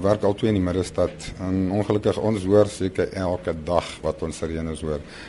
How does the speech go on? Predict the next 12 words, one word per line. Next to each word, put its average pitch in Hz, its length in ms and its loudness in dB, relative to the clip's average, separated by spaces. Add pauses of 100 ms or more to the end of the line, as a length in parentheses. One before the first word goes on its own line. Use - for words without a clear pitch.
(120)
Het - 120 -2
hang 104 160 4
af 107 200 4 (120)
wat 95 160 2
sire-, 98 240 0
sirenes, 95 520 0
maar 98 160 0
gewoonlik, 120 440 4 (280)
soos 127 480 6
jare 113 320 12
se 107 120 4
ondervinding 107 800 6